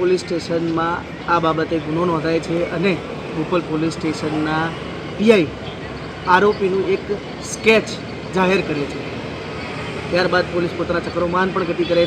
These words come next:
છે અને અમદાવાદ ક્રાઇમ બ્રાન્ચ પણ પોતાની કવાયત શરૂ કરે છે. ત્યારબાદ આજે અમદાવાદ ક્રાઇમ બ્રાન્ચ પંજાબ ખાતેથી એક આરોપીને ઝડપી પાડે છે અને ત્યારે એક મોટો ખુલાસો થાય છે કે આ જે આરોપી પકડાયો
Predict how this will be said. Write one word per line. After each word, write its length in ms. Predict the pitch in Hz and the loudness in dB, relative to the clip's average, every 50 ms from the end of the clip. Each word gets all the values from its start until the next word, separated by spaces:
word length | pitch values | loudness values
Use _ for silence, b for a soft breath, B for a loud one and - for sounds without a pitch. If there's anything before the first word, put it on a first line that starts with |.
| - | 2
છે 160 | 170 180 180 165 165 | 2 0 2 2 2
અને 200 | 160 170 202 185 151 127 - - - - - - - - - - - - - - - - - - - 180 | 2 2 4 2 2 0 -4 -10 -12 -12 -12 -12 -10 -10 -10 -10 -10 -10 -10 -10 -10 -10 -10 -6 -2 0
અમદાવાદ 440 | 190 202 208 220 220 226 226 214 208 - | 2 2 4 4 4 4 4 2 2 0
ક્રાઇમ 240 | 185 185 185 190 180 160 | 2 2 2 2 2 0
બ્રાન્ચ 320 | 160 170 180 190 202 208 - - - - - | 0 0 0 0 -2 -2 -4 -6 -8 -6 -2
પણ 340 | 190 202 233 247 - - - - - - - - | 0 0 0 0 -2 -6 -8 -8 -8 -6 -4 0
પોતાની 260 | 190 196 208 208 185 180 | 2 4 4 4 4 2
કવાયત 280 | 180 170 175 170 165 165 | 2 2 4 2 2 0
શરૂ 120 | 156 151 151 143 | 0 -2 -2 -2
કરે 160 | 156 143 143 135 | -2 -2 -2 -4
છે. 80 | 139 143 165 165 - - | -4 -4 -6 -6 -4 -2
ત્યારબાદ 480 | - 165 175 175 165 165 165 165 160 160 156 175 | 0 2 2 2 2 2 2 0 0 -2 -2 -2
આજે 260 | 165 165 156 151 170 170 180 190 - - - - - 180 | 0 0 0 2 2 0 0 -2 -4 -6 -6 -6 -4 -2
અમદાવાદ 420 | 170 175 185 190 190 185 190 180 160 165 | 0 2 2 2 4 4 2 0 0 0
ક્રાઇમ 260 | 165 165 170 175 170 156 | 0 2 2 2 0 0
બ્રાન્ચ 320 | 156 156 170 180 165 - - | 0 0 0 0 -2 -4 -2
પંજાબ 340 | 175 160 156 170 185 180 - - | -2 0 2 2 2 2 0 -2
ખાતેથી 340 | - 151 156 165 156 180 190 | -2 0 0 2 4 4 2
એક 60 | - 175 160 | 4 2 2
આરોપીને 340 | 156 170 165 175 165 170 165 160 | 2 2 2 2 2 2 0 0
ઝડપી 260 | 156 156 151 185 185 175 | 0 2 2 2 2 2
પાડે 180 | 170 165 165 170 170 | 0 2 2 2 2
છે 80 | 175 185 190 180 | 2 2 0 2
અને 140 | 170 175 170 165 | 2 2 2 2
ત્યારે 160 | 165 165 170 | 4 4 4
એક 60 | - 151 | 4 2
મોટો 180 | 156 156 - 196 170 147 | 2 4 4 4 4 4
ખુલાસો 300 | 165 170 175 165 170 165 156 | 4 2 2 2 2 0 0
થાય 160 | 151 147 143 160 | 0 -2 -2 -2
છે 60 | 180 202 - - - - - - | -2 -2 -2 -4 -6 -6 -4 -2
કે 100 | 196 185 170 165 | 0 2 4 4
આ 20 | 170 165 | 4 4
જે 60 | 185 170 | 4 4
આરોપી 260 | 160 160 165 160 180 - - | 4 2 2 2 0 0 0
પકડાયો 340 | - 165 165 170 175 175 | 0 0 2 4 6 6